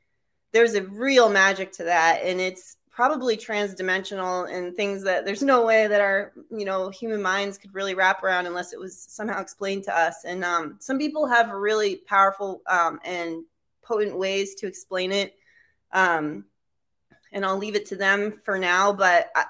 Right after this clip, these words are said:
I think that the sacred geometry is absolutely, um,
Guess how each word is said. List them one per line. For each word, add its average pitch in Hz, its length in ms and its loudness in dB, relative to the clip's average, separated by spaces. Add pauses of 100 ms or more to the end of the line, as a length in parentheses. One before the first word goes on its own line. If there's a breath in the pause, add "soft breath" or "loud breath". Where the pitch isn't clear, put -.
I 185 100 4
think 196 280 -6
that 185 180 -12
the 185 140 -2
sacred 185 380 -6
geometry 175 560 -2
is 170 120 -8
absolutely, 175 1040 -4 (760)
um, 151 800 -2